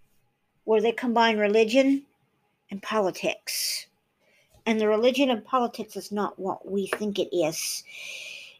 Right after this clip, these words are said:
It is the difference between you being a free person and a slave. It is a form of communism. It is a form of Nazism.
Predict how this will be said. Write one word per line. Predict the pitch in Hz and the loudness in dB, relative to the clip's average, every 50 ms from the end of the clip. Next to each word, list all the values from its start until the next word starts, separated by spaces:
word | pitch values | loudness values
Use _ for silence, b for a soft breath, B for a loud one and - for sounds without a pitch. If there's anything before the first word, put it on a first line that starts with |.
| B _ | B _
It | - 269 277 277 277 269 | 10 10 10 10 10 10
is | 277 262 262 262 262 262 262 254 226 - - - - - - - _ _ _ _ _ _ _ _ _ _ _ _ _ _ _ _ _ _ _ _ _ _ _ _ _ _ _ _ _ _ _ _ _ _ _ - _ - | 10 10 10 10 10 8 8 8 6 0 -8 -10 -12 -14 -16 -20 _ _ _ _ _ _ _ _ _ _ _ _ _ _ _ _ _ _ _ _ _ _ _ _ _ _ _ _ _ _ _ _ _ _ _ -20 _ -4
the | 214 214 | -4 2
difference | 202 247 269 269 285 302 - - | 4 6 6 6 4 0 -4 -4
between | - - 226 - - 285 269 254 240 | -10 -14 -14 -4 -2 0 0 2 4
you | 262 285 294 | 4 4 4
being | 240 233 285 277 277 269 269 269 262 269 - - | 2 2 2 2 2 2 2 0 -2 -2 0 0
a | 226 214 | 0 0
free | - - - - 294 294 294 302 311 330 339 330 - _ _ - | 0 -4 -2 0 4 6 6 6 6 6 4 0 -2 _ _ 6
person | 311 277 285 285 - - 285 277 277 285 277 - _ _ _ _ _ _ _ | 8 8 8 6 4 2 2 2 2 -2 -4 -8 _ _ _ _ _ _ _
and | 226 220 196 | -6 -4 -4
a | 190 | -6
slave. | - - - - 220 220 202 165 151 165 - - - - - - - b b b b b b _ _ _ _ _ _ _ _ _ _ _ _ _ _ _ _ _ _ _ _ _ _ _ _ _ _ _ _ _ _ _ _ _ - _ _ | -6 -8 -2 4 6 6 6 6 4 0 -6 -12 -16 -18 -18 -20 -20 b b b b b b _ _ _ _ _ _ _ _ _ _ _ _ _ _ _ _ _ _ _ _ _ _ _ _ _ _ _ _ _ _ _ _ _ -20 _ _
It | - 220 214 | 4 6 6
is | 214 202 | 6 4
a | 180 | 2
form | - - - 208 214 214 214 147 | 0 -4 -2 -2 0 0 2 2
of | 196 214 208 208 | 2 2 2 2
communism. | - 196 196 190 180 170 156 151 170 - 156 127 - | -2 -2 0 0 2 2 2 0 0 0 -4 -4 0
It | 147 180 - - 202 | 0 2 4 6 6
is | 180 | 4
a | 190 | 4
form | 190 - - 208 208 208 214 196 | 2 2 4 6 6 6 6 6
of | - - 196 196 190 b b b b b - | 6 6 6 6 6 b b b b b -2
Nazism. | 190 202 208 202 202 - 196 185 170 170 160 160 - | 2 2 2 2 2 0 0 2 2 2 0 -2 -6